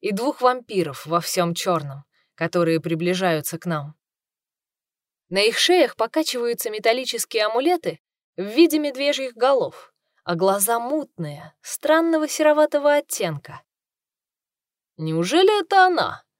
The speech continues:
интересуется один из них, худой блондин, с красными, как стекающая с его губ кровь, глазами. Стражи Кирана были одарёнными. И всё же их так быстро убили.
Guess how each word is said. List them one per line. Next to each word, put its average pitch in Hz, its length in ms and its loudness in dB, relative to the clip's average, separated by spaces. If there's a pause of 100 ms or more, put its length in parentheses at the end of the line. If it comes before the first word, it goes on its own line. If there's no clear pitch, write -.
(280)
интересуется 170 760 -4
один 175 280 0
из 175 180 -2
них, 285 300 -6 (300)
худой 233 340 2
блондин, 220 600 -2 (360)
с - 120 -6
красными, 240 640 0 (320)
как 214 220 -4
стекающая 214 840 -2
с - 140 -4
его 208 220 -4
губ 196 320 -12
кровь, 302 400 -4 (280)
глазами. 214 800 2 (1400)
Стражи 175 420 -4
Кирана 175 580 -2 (240)
были 190 300 0
одарёнными. 175 920 0 (760)
И 202 120 -4
всё 185 320 2
же 165 180 -10 (320)
их 175 260 -4
так 160 180 -4
быстро 151 460 -8
убили. 165 600 -6